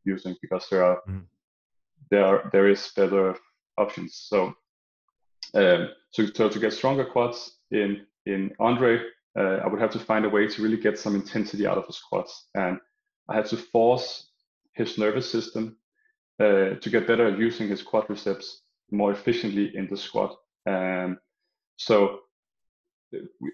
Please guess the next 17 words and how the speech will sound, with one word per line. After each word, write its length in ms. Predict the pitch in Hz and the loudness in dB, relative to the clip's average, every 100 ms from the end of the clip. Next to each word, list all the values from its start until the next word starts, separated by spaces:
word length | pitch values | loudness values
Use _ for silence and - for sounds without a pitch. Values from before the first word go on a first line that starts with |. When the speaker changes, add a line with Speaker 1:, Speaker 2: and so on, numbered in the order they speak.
| - | -2
Speaker 1:
we 100 | 113 | 2
used 340 | 113 117 120 - | 2 2 -2 -4
a 80 | - | -2
hack 280 | - 139 - | 0 0 -2
squat, 380 | - 123 120 - | -2 0 0 -2
and 160 | 104 101 | -4 -2
then 140 | 101 | -2
we 240 | 101 101 - | 0 0 2
added 280 | 98 98 - _ _ | 2 0 -2 _ _
some 240 | - 101 | -6 -2
leg 220 | 98 98 | 0 -2
extensions 560 | 98 - 95 - 98 - | -4 -6 -6 -6 -10 -10
on 100 | 95 | -12
top 220 | - 98 | -4 -2
of 120 | 95 - | -2 -2
that. 720 | 90 87 _ _ _ _ 104 | -4 -4 _ _ _ _ 0
Um, 500 | 95 92 90 90 | 2 4 2 0